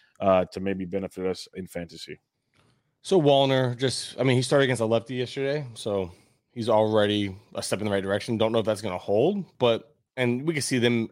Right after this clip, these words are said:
Speaker 2: add, I, I'd be surprised if they add an-, another outfielder 'cause they seem to, they have so much depth that there's rumors about Larnach being traded from this team.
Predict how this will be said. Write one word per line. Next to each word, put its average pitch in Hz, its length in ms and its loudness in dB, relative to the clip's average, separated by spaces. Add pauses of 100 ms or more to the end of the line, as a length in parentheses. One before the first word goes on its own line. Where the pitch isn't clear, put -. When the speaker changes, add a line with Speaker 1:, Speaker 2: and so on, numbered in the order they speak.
Speaker 2:
add, 101 200 2
I, 113 200 -2
I'd 156 100 2
be 165 40 -4
surprised 127 400 -2
if 139 40 -4
they 151 80 2
add 147 240 0
an-, 156 180 -6
another 156 300 -2
outfielder 165 320 0
'cause 127 100 -10
they 117 100 0
seem 147 200 -6
to, 127 120 -6
they 131 140 0
have 135 140 0
so 156 80 -4
much 117 160 -6
depth 127 200 4
that 120 120 -2
there's 113 180 -4
rumors 113 380 0
about 104 160 2
Larnach 104 320 2
being 101 160 -6
traded 117 480 -4
from 147 240 0
this 190 200 -4
team. 220 380 -2